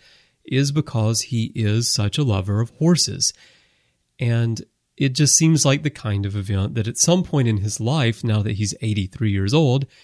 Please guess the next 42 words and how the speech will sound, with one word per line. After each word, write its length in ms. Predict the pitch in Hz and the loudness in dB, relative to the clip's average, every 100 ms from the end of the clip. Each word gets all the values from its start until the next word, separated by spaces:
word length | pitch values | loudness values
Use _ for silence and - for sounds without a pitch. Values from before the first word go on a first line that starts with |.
| _ _ _ | _ _ _
that 220 | - 123 127 | -8 -6 0
maybe 240 | 117 113 | 0 2
he 140 | 104 | 0
would 120 | 107 104 | 0 0
have 80 | |
been 140 | 101 101 | 0 -2
there 140 | 95 | -2
before, 400 | 98 - 185 110 | -4 -2 0 0
but 160 | 98 117 | 0 -2
it 100 | 131 | 0
is 160 | 151 | 0
gonna 160 | 151 147 | 0 0
be 120 | 127 | 0
his 120 | 117 | 0
first 340 | - 113 98 - | -2 -2 -2 -2
time. 380 | 156 120 95 101 - - - - | -2 -2 -2 -8 -14 -20 -20 -4
And 160 | 139 131 | 2 4
he 80 | 156 | 4
says, 260 | - 160 | 4 4
"I 140 | 143 165 | 4 4
am 100 | 175 | 4
looking 260 | 175 160 | 2 0
forward 380 | 131 156 156 165 | 0 0 0 0
to 60 | 135 | 0
leading 360 | 120 139 165 | 0 0 0
the 60 | 127 | -2
Calgary 480 | - 127 127 123 113 | -2 0 2 2 2
Stampede 580 | - 110 104 - 107 | 2 0 0 -2 -4
Parade. 640 | - 110 98 92 101 160 175 _ _ _ _ _ _ | -4 -4 -2 -2 -2 -6 -8 _ _ _ _ _ _
Leading 280 | 143 156 151 | 4 6 4
the 40 | |
parade 380 | - 135 127 147 | 2 0 0 2
will 60 | 127 | 2
be 220 | 123 120 | 0 -2
quite 440 | - - 175 196 | -4 -8 -2 2
a 40 | 190 | 2
way 220 | 147 143 | 2 2
to 80 | 139 | 0
experience 760 | 131 - 117 107 104 107 - | -2 -4 -2 0 -2 -4 -4
my 140 | 101 | -4
first 460 | 95 - 131 131 - | -6 -2 0 2 -2
time." 560 | - 123 98 92 - | -2 0 0 -2 -12